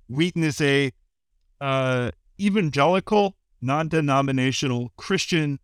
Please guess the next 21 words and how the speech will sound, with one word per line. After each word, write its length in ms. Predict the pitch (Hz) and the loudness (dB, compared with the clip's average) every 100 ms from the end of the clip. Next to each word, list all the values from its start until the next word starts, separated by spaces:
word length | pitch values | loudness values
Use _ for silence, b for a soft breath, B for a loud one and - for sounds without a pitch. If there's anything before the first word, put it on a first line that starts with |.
| _ _ | _ _
liberal 320 | 165 170 143 | -2 0 2
arts 280 | 135 135 - | 2 2 -4
college, 580 | - 135 127 127 117 - _ _ _ _ _ _ _ _ _ | -6 -2 0 0 -4 -12 _ _ _ _ _ _ _ _ _
you 80 | 151 | -2
know, 100 | 143 | 0
sort 200 | - 175 | 2 0
of 100 | 127 | -2
prides 400 | - 151 147 - | 0 4 4 2
itself 420 | 127 - 131 117 | -6 -2 -2 0
on 160 | 127 117 | 0 0
being, 380 | 131 123 110 104 _ _ _ _ _ _ _ _ _ _ _ _ | 0 0 0 -4 _ _ _ _ _ _ _ _ _ _ _ _
uh, 40 | 123 | -6
sort 240 | - 160 | 0 0
of 120 | 117 | 2
the 120 | 135 | 2
elite 480 | 127 131 147 147 110 | 2 2 0 0 0
of 160 | 117 107 | -2 2
that 260 | 123 - - | 0 0 -6
category. 680 | - 139 120 104 101 123 - _ _ _ _ _ _ _ - | 0 2 2 0 0 -2 -6 _ _ _ _ _ _ _ -4
Uh, 220 | 123 120 120 _ _ _ _ _ _ _ _ _ _ _ _ - | 0 0 -2 _ _ _ _ _ _ _ _ _ _ _ _ 0
but 260 | 143 127 | 2 2